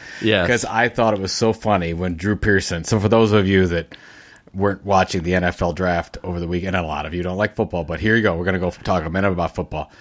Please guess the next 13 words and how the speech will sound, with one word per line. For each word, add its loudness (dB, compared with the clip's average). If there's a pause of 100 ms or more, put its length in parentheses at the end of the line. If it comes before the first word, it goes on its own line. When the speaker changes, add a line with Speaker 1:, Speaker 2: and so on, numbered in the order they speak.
(400)
Speaker 2:
Uh, 0 (280)
when 0 (180)
one 0
of 2
the 4
Cowboys 0
picks, -2 (220)
sometimes 0
they 2
bring 0
out -4
former -2
players, 0